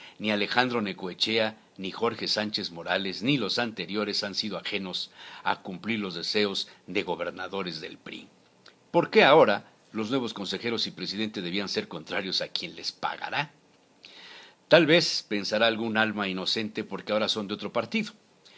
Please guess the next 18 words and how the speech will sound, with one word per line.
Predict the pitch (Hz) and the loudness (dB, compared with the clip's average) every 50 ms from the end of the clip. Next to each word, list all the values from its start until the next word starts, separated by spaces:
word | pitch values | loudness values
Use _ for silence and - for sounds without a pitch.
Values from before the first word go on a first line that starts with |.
| - - _ _ | -20 -20 _ _
porque | - 98 92 - 110 | -10 -8 -6 -4 -4
el | 104 95 | -2 -2
gobernador | 101 95 92 95 90 95 95 101 117 117 | 0 2 2 2 2 4 2 4 2 2
cuando | 117 117 92 90 87 87 | 2 -2 -4 -2 -4 -6
candidato | - 92 87 87 87 90 101 113 107 - 117 101 87 - - - - _ _ _ - | -6 -6 -6 -4 -2 2 2 2 2 2 -4 -6 -6 -6 -18 -20 -20 _ _ _ -6
acusó | - - - 104 90 - - 113 | -6 -6 -6 -6 -6 -2 2 2
al | 107 98 95 | 2 2 2
instituto | 95 90 87 - - 98 90 - 117 110 110 - 113 98 - - - | -4 -6 -6 -6 -8 -8 -6 -6 -6 -6 -4 -2 -2 -4 -4 -6 -16
de | - 85 95 | -8 -6 -6
actuar | - - - 117 107 101 - | -6 -6 -2 -2 -2 -2 -2
parcialmente | - 90 - - - 104 95 95 98 92 - - | -6 -4 -2 0 -2 -2 -2 -2 -6 -6 -8 -8
y | 90 | -8
cargarle | - 90 85 - 80 92 90 87 | -4 -4 -4 -2 -2 -2 -2 -2
los | 82 80 76 76 | -6 -10 -10 -6
dados | 90 90 90 87 85 78 - - - - - - - | -4 -4 -2 -4 -4 -8 -8 -10 -10 -16 -20 -16 -8
a | - 82 85 | -4 -4 -2
la | 82 - | -2 -4
elección. | 82 82 82 - - - 107 120 135 135 | -8 -8 -2 2 2 4 4 2 -2 -4